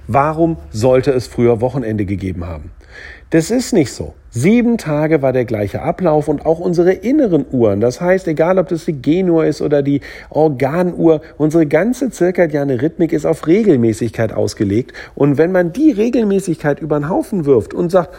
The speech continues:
„Ach nö, komm, ich bleib jetzt einfach mal länger liegen“, bringt man den Körper durcheinander. Und das ist genau wie ein Jetlag. Das heißt also, die regelmäßige, perfekte Aufstehzeit von Montag bis Sonntag, die ist wichtig, weil wer schon mal aus den U S A zurückgeflogen ist, der weiß,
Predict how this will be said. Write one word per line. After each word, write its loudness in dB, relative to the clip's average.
„Ach -2
nö, 6
komm, 0
ich -8
bleib 0
jetzt 0
einfach -4
mal 0
länger 2
liegen“, 0
bringt 0
man 0
den 0
Körper 0
durcheinander. -2
Und 0
das 0
ist -4
genau 2
wie 0
ein -2
Jetlag. -2
Das -2
heißt -2
also, -4
die -4
regelmäßige, 0
perfekte -4
Aufstehzeit -2
von -2
Montag 0
bis -4
Sonntag, -2
die 0
ist -2
wichtig, -2
weil 2
wer 2
schon -2
mal 0
aus -4
den -4
U 2
S -2
A -8
zurückgeflogen 0
ist, -4
der 0
weiß, 0